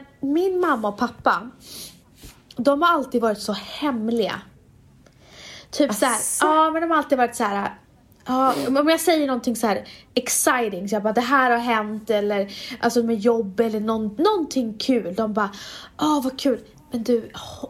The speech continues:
Speaker 1: håll det för dig själv. Säg
Speaker 2: Ja.
Speaker 1: inte det till andra för att du, de
Speaker 2: Ja.
Speaker 1: kommer öga det.
Speaker 2: Ja.
Speaker 1: Och då är min fråga
Speaker 2: Men har du aldrig burit det här ögat?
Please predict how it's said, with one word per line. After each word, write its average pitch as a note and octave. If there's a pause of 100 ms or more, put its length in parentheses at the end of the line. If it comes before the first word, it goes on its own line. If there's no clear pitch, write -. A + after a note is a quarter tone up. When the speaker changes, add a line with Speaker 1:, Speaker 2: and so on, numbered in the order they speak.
Speaker 1:
håll C#4+
det G3
för F#3+
dig F3+
själv. -
Säg C#4
Speaker 2:
Ja. F#3+
Speaker 1:
inte E3+
det F#3
till G#3+
andra G3
för G#3
att - (440)
du, C4
de - (140)
Speaker 2:
Ja. -
Speaker 1:
kommer B3
öga G3+
det. E3+ (720)
Speaker 2:
Ja. F3 (140)
Speaker 1:
Och E4+
då G4
är G4
min A#3+
fråga A3+
Speaker 2:
Men B3
har C4
du C#4+
aldrig A3
burit A#3
det G#3+
här F#3
ögat? F3+